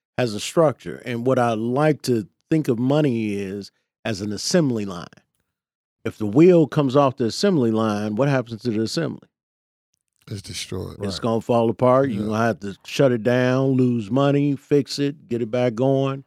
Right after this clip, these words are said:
Speaker 1: and moving it on. And so if your money isn't on a well-oiled assembly line, you're gonna have issues.
Speaker 3: What should a person do,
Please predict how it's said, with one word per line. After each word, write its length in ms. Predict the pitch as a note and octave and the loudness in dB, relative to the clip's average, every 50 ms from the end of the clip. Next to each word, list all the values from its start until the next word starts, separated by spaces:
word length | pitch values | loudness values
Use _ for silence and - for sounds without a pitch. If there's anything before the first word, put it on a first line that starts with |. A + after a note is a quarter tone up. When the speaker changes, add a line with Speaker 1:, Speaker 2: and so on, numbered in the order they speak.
| _ _ _ _ _ - | _ _ _ _ _ -10
Speaker 1:
and 100 | G#2+ G2+ | -6 -4
moving 260 | A2+ A2+ G#2+ G2+ G#2 | -2 -2 -2 -2 -2
it 100 | A#2 B2+ | 0 2
on. 440 | C#3+ D#3+ D#3+ C#3 A2+ F#2+ G2 - - | 2 2 2 2 -2 -4 -10 -14 -12
And 160 | - A2 G#2+ - | -10 -8 -8 -4
so 320 | - C3+ B2 A#2 A2+ G#2+ | 0 0 2 2 2 0
if 140 | G2+ - - | -2 -2 -4
your 100 | A2+ G#2 | -4 -2
money 320 | A#2 C#3 E3 F3+ D3+ C3 | 0 0 2 2 2 2
isn't 260 | B2+ A#2 G#2 G#2+ B2 | 0 -2 -2 -4 -4
on 240 | A#2+ A#2+ A#2 A2+ A2 | -4 -4 -6 -6 -6
a 220 | A2 G2+ G2+ G2 F#2+ | -6 -8 -8 -10 -10
well-oiled 880 | G2+ A2+ C3 B2+ B2 A#2 A#2 A#2+ B2 A#2+ C3 B2+ B2 A#2 A2+ A2+ G#2+ G2 | -2 0 2 2 2 2 0 0 2 4 4 4 4 2 0 -2 -4 -6
assembly 460 | F#2+ - - D#3 F3+ G#3 F3+ A#2 G#2+ | -8 -2 0 0 0 2 0 -2 -2
line, 460 | G2 G#2 A2 G#2 F2+ F2 F#2 F#2+ G2+ _ _ _ _ _ _ _ _ - | -2 -2 -4 -4 -6 -6 -8 -10 -12 _ _ _ _ _ _ _ _ -6
you're 120 | G#2+ A2 | -6 -4
gonna 160 | G2+ A2+ G#2 G2 | -4 -4 -4 -4
have 220 | G#2 G2 F#2 F2 G#2+ | -6 -6 -6 -8 -8
issues. 340 | G2+ F2 - - _ _ _ _ _ _ _ _ _ _ _ _ _ _ _ _ _ _ _ _ _ _ _ _ _ _ - | -8 -10 -12 -20 _ _ _ _ _ _ _ _ _ _ _ _ _ _ _ _ _ _ _ _ _ _ _ _ _ _ -4
Speaker 3:
What 180 | - C#3 D3+ D3+ | 0 0 0 0
should 200 | - - E3+ D3+ | 2 0 2 0
a 40 | D#3 | 0
person 440 | - - C#3 B2 A#2 - C#3+ C3 B2 | 0 0 0 0 0 -2 -6 -8 -4
do, 380 | A#2 A#2 A2 A2 G#2+ G#2+ A2+ | -2 -2 -2 -2 -4 -8 -12